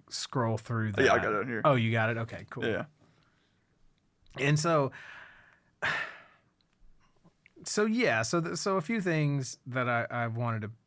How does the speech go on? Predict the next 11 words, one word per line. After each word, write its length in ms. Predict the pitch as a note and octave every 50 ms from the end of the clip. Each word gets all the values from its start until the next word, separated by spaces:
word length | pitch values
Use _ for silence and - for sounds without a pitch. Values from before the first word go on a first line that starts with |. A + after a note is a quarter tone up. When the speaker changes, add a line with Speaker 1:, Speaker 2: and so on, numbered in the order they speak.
| _
Speaker 1:
put 200 | - - C#3+ B2+
on 180 | A#2 A2 G#2+ G#2
here. 480 | G2+ G#2+ G2+ G2+ G2+ G2 F#2+ G2 G#2+ - _ _ _ _ _ - - - - - - - - - - - - - _ _ _ _ _ _ - - _ - - -
So 240 | - - F3 E3+ E3+
th-, 200 | - F#3 F3+ F3 -
these 500 | F#3+ E3 F#3+ B3+ C4+ C4+ C4+ C4+ B3 G3+
are 220 | - - G3 F#3+ F#3
songs 720 | - - F3+ D3+ D3+ D#3 - D#3 D#3 D#3 D#3 D3+ C#3+ D3+ D3
that 200 | C#3+ C3+ C3 C3
you 200 | B2+ C#3 D3+ D3+
could 260 | D3+ - D3 C3 -